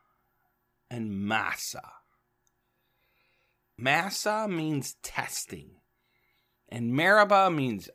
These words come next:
arguing or quarreling or contention and strife. This is the place where God tested them,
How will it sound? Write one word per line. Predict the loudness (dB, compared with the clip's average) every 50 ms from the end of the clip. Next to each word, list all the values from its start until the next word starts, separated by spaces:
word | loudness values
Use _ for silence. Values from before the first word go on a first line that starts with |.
| _ _
arguing | 6 8 8 8 6 2 -2 -6 -6 -6 -6 -8 -10 -12
or | -14 -16
quarreling | -14 -14 -10 -4 -2 0 4 4 4 4 4 2 0 -2 -6 -10 -12 -14 -14
or | -16 -18
contention | -16 -16 -16 -14 -14 -10 -8 -6 -6 -6 -6 -8 -12 -12
and | -12 -12 -12
strife. | -12 -12 -8 -6 -6 -6 -4 -6 -8 -10 -12 -16 -8
This | -6 -6 -6 -6 -8
is | -10 -12 -12
the | -12 -14
place | -14 -6 -4 -2 -2 -2 -4 -6 -8 -12 -14 -16 -18 _ _ _ _ _ _ _ _ _ _ _ _ _ _ _ _ _ _ _ _ _ _ -20
where | -20 -10
God | -4 -2 0 0 0 0 -2 -6
tested | -6 -6 -4 -6 -6 -8 -12 -10 -8 -8
them, | -8 -6 -6 -8 -8 -10 -12